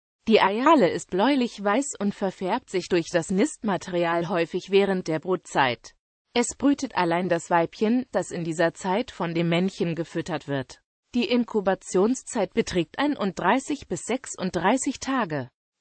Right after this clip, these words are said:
Die Schlupfabstände zwischen den einzelnen Jungvögeln sind unterschiedlich. Während der ersten sieben bis zehn Nestlingstagen werden die Jungvögel intensiv durch das Weibchen gehudert.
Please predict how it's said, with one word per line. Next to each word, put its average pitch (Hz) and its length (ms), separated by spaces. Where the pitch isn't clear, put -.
Die 233 120
Schlupfabstände 175 1000
zwischen 185 380
den 185 160
einzelnen 202 520
Jungvögeln 233 720
sind 202 240
unterschiedlich. 170 960
Während 214 400
der 170 220
ersten 220 420
sieben 170 300
bis 156 180
zehn 185 300
Nestlingstagen 202 1080
werden 175 240
die 170 140
Jungvögel 196 640
intensiv 254 640
durch 151 280
das 175 240
Weibchen 170 480
gehudert. 151 600